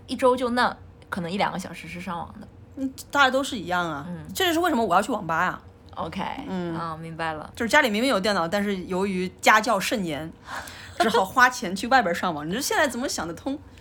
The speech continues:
Speaker 2: 家里有电脑，为什么要出去上网？
Speaker 1: 什么时候不能上网，对吧？上下班路上都能上网。<laughs> 对，所以当时能上网的时间非常少，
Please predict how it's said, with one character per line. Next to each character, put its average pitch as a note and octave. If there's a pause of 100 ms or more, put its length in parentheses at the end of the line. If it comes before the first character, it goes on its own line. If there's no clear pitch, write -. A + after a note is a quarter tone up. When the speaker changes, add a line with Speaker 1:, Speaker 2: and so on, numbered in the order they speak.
(200)
Speaker 2:
家 E4+
里 E4+
有 B3+
电 D4
脑， B3
为 B3+
什 B3+
么 A#3+
要 A#3+
出 -
去 B3
上 A3+
网？ G#2+ (520)
Speaker 1:
什 -
么 G3
时 B3+
候 A#3+
不 G3+
能 F3+
上 F#3+
网， E3
对 G#3+
吧？ G#3+
上 C#4
下 A#3
班 A3+
路 B3+
上 A3
都 D#3+
能 F3+
上 -
网。 -
<laughs> -
对， D#4+
所 D#4+
以 G4
当 D#4
时 B3
能 A#3+
上 G4
网 E3+
的 G3
时 G#3+
间 A#3
非 D4+
常 C#4+
少， -